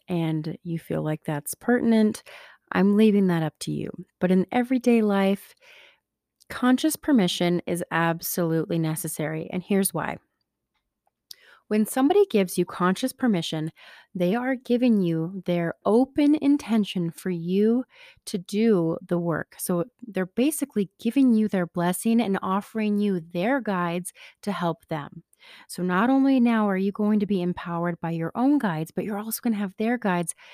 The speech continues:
that are, like, you know, standing around you, sitting there helping you be guided to do the work that you're doing. There's another thing that comes along with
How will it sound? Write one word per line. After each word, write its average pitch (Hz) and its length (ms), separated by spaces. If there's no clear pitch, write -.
that 185 220
are, 185 160
like, 175 140
you 220 100
know, 180 140
standing 226 500
around 190 400
you, 175 220
sitting 240 400
there 170 160
helping 214 520
you 175 220
be 180 240
guided 180 460
to 190 100
do 165 260
the 165 120
work 156 260
that - 100
you're 151 120
doing. 151 400
There's 233 160
another 294 320
thing 202 480
that 202 160
comes 208 260
along 175 340
with 170 140